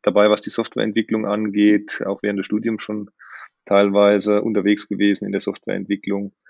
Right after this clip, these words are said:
Ähm, wie es halt immer so ist, ne, wenn man die Änderungen aktiv begleitet, ich glaube, dann, dann kommen sie einem erstmal nicht so groß vor. Wenn man allerdings zurückschaut, ja, fünfzehn Jahre, was sich alles getan hat, äh, an neuen Plattformen,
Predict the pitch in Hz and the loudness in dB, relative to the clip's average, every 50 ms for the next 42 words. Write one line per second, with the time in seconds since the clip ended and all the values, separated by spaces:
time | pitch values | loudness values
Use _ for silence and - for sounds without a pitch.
0 | - - - - _ _ _ _ - 104 104 104 107 107 107 107 107 - - - | -20 -20 -20 -20 _ _ _ _ 2 2 4 4 4 2 0 -2 -6 -8 -12 -16
1 | _ _ _ _ _ _ _ _ _ _ 120 113 120 - - 120 110 - 120 135 | _ _ _ _ _ _ _ _ _ _ 0 0 2 4 4 2 4 4 4 4
2 | 131 120 107 101 98 95 92 - - 98 104 110 104 104 107 104 104 104 101 101 | 4 4 4 4 2 2 -2 -4 -4 -4 -4 -2 0 0 0 0 0 0 -2 -4
3 | - 110 - 113 113 110 110 104 107 107 107 - 101 98 - - - 110 110 - | -4 -2 -2 -2 0 2 2 2 2 0 0 -2 -4 -6 -6 -6 -4 -4 -4 -2
4 | _ - - - - - 90 98 104 - 127 123 - - - _ _ - - - | _ -2 0 2 4 6 6 4 4 2 0 0 -2 -12 -20 _ _ -20 -20 -14
5 | _ - 101 101 104 101 107 104 104 101 101 101 101 98 98 98 95 _ _ _ | _ 0 2 2 2 2 0 0 0 0 0 -2 -4 -6 -8 -8 -10 _ _ _
6 | _ _ _ _ _ _ _ - 101 104 101 - 117 113 117 104 110 117 101 98 | _ _ _ _ _ _ _ -4 -2 -2 0 0 0 0 0 2 2 2 2 2
7 | 104 104 104 - 104 - - 110 104 107 107 - - 104 - - - 101 120 123 | 2 0 0 -2 -4 -2 -2 -2 -2 -2 -2 -2 -2 -4 -4 0 2 2 2 2
8 | - - - 131 131 135 143 156 156 156 - _ _ - - - _ _ _ - | 0 -6 -2 0 2 2 2 0 -2 -4 -8 _ _ -20 -20 -20 _ _ _ -2
9 | 107 104 104 104 - 107 110 107 104 110 107 107 104 - - - 110 110 127 135 | 0 2 2 2 2 2 2 2 2 2 -2 -2 -4 -6 -4 0 4 4 4 2
10 | - - 135 127 123 123 123 123 - - - 110 - 98 107 113 - - 120 110 | 2 4 6 6 8 8 6 4 0 -8 -8 -4 -2 -2 -2 -2 -2 -6 -6 -6
11 | - - - 117 107 104 101 104 104 104 104 107 98 98 101 - - 98 - 95 | -4 -2 -2 0 2 2 4 6 6 6 4 2 2 0 -2 -2 -4 -2 0 0
12 | 101 98 - - 98 - 95 95 101 110 113 113 113 107 104 101 _ - - - | 0 0 -2 -4 -2 0 2 2 2 2 0 0 0 -2 -2 -2 _ -16 -18 -16
13 | - - - 98 98 95 - - 98 101 101 98 101 98 95 - 98 98 98 - | -14 -12 -8 -6 -6 -6 -6 -8 -10 -10 -8 -8 -8 -8 -6 0 0 0 0 0
14 | - - 104 104 101 101 101 101 98 98 | -2 0 2 2 2 0 -2 -6 -6 -10